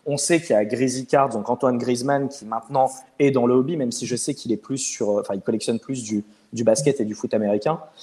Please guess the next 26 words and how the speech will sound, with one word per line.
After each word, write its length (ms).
Euh, 140
mais 160
avoir 480
des 260
acteurs, 560
des 120
joueurs 280
de 80
foot, 520
des 120
mecs 160
qui 100
sont 240
impliqués, 480
moi, 320
dans 140
le 80
milieu 220
du 120
foot, 400
j'aurais 300
aimé 160
les 100
voir 240
parce 160
que 140